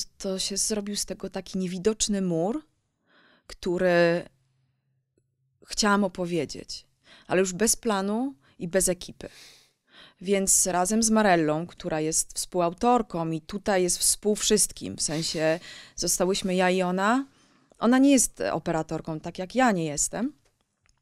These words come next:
E, e, no i kupiłyśmy dwa telefony. Ona kupiła taką bardzo prostą kamerę Panasonic, naprawdę taką reporterską, z rączką.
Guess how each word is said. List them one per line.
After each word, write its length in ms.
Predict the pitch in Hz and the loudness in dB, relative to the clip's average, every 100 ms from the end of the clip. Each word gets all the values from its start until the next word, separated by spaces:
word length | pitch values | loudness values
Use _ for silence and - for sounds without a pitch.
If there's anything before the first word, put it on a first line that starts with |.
| _ - - | _ -14 -4
E, 540 | 156 147 147 143 147 - - - - - _ - | 0 0 0 -2 -6 -12 -20 -20 -20 -20 _ -6
e, 460 | 180 165 156 156 | -4 -2 -4 -4
no 140 | 170 220 | 0 0
i 220 | 226 208 | 0 -2
kupiłyśmy 600 | - 220 - 214 214 208 | -6 -8 -4 -2 -2 -4
dwa 160 | 175 196 | -2 -2
telefony. 580 | 190 170 - 208 247 208 | 0 -2 0 2 2 2
Ona 160 | 190 | -2
kupiła 340 | - 180 196 180 | -8 -4 -4 -2
taką 380 | 180 196 175 - _ | -6 -4 -6 -8 _
bardzo 360 | 190 208 214 196 | 2 2 2 -2
prostą 360 | 196 - 190 | -4 -4 -6
kamerę 420 | 180 185 175 165 165 | -4 -2 0 0 -2
Panasonic, 760 | 165 156 156 165 151 160 233 - _ _ - | -8 -4 -2 -2 -4 -2 -4 -6 _ _ -4
naprawdę 500 | 175 - 196 170 160 | -4 0 -2 0 -2
taką 280 | 160 175 170 | -2 -4 -4
reporterską, 840 | 170 170 - 180 160 - - 180 | -4 -6 0 2 2 -4 -6 -6
z 60 | 175 | -4
rączką. 540 | 165 151 - 180 254 | -4 -4 -4 -4 -4